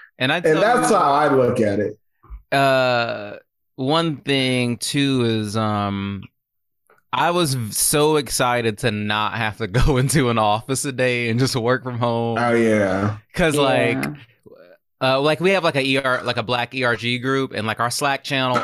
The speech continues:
Speaker 1: all day was just, like, popping off about this, uh, which is cool 'cause there's only black people in there. So, like, that was fine.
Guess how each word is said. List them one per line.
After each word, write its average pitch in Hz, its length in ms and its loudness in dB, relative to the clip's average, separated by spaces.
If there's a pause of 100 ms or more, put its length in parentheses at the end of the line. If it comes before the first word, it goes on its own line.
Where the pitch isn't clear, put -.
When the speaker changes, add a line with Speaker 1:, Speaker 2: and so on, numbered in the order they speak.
(140)
Speaker 1:
all 170 260 2
day 147 260 0
was 120 140 -2
just, 123 220 -4
like, 107 240 -4
popping 156 380 -4
off 131 200 2
about 113 380 -4
this, 110 580 -8 (540)
uh, 127 180 0
which 170 160 0
is 175 60 -4
cool 214 180 2
'cause 139 100 0
there's 151 180 0
only 151 300 2
black 139 300 0
people 110 340 -2
in 104 100 -4
there. 98 200 -2
So, 135 140 -2
like, 127 200 0
that 156 180 0
was 156 180 -4
fine. 156 640 -2